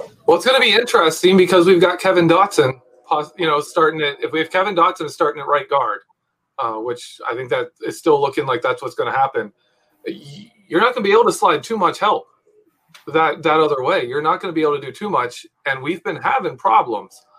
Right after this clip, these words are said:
uh, with communication on the left side. Villanueva and Matt Feiler are giving up the most of the pressures. The right side's been doing okay. Myles Garrett, uh, in four games against the Steelers has four sacks, but that does not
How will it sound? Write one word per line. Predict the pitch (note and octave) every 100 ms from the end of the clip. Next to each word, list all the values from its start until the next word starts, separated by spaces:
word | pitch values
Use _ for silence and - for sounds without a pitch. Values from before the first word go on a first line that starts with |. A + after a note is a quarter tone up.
| _ _ -
uh, | C#3+ B2+ A#2+
with | C3+
communication | E3+ F3 D#3 D3 F#3 E3+ D3+
on | C3
the | B2
left | C3+ C3
side. | E3+ E3 A#2 A2
Villanueva | C#3+ D#3+ D3 D3 D3 D3 C#3 C3+
and | C#3+ B2+ B2+
Matt | C#3+ -
Feiler | C#3 F3
are | C3+ A#2
giving | B2 B2+
up | A#2+ B2 -
the |
most | C3 C3+ D3
of | A#2
the | G#2+
pressures. | D#3+ G3 B2 A2+
The | A#2
right | A#2 E3+
side's | - B2+ A2+
been | B2
doing | A#2+ A#2 A2+
okay. | - F3+ A#2 - _ _ _ _ _ _ _ _ _ _ _ _ _
Myles | D#3 D3 G3 A3+ F#3
Garrett, | A3+ A3+ A3 - -
uh, | E3 D#3 D#3+
in | D#3
four | - F#3 G3
games | F#3+ F#3
against | F3 F3
the | E3+
Steelers | - F#3 F3
has | - D#3+ E3
four | - - D3+ E3
sacks, | E3 C3+ D3 E3 -
but | D3
that | C#3+ C3
does | A2+
not | A#2 A#2 B2 D3 E3